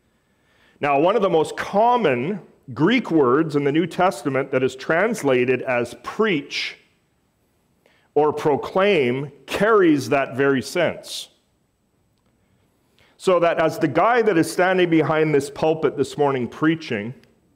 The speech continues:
I am duty-bound to proclaim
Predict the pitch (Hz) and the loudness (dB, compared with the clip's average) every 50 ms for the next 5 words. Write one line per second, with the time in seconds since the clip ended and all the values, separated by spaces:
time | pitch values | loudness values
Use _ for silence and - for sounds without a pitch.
0 | _ _ _ _ _ _ _ _ _ - 139 151 175 214 226 196 185 196 190 185 | _ _ _ _ _ _ _ _ _ -2 0 2 2 2 2 2 0 0 0 -2
1 | - 151 143 135 131 123 117 104 95 - 180 226 277 269 240 208 151 147 127 113 | -2 -2 -2 -2 -2 -4 -8 -8 -4 0 2 2 2 2 2 0 0 0 0 0
2 | 110 101 101 117 131 123 - 139 - - - 143 135 - - - - 208 226 240 | 0 -2 -2 -4 -4 -4 -4 -4 -2 -2 -2 -4 -4 -4 -6 -4 0 0 2 2
3 | 214 165 120 104 104 95 101 139 185 | 2 0 0 -2 -4 -6 -6 -8 -8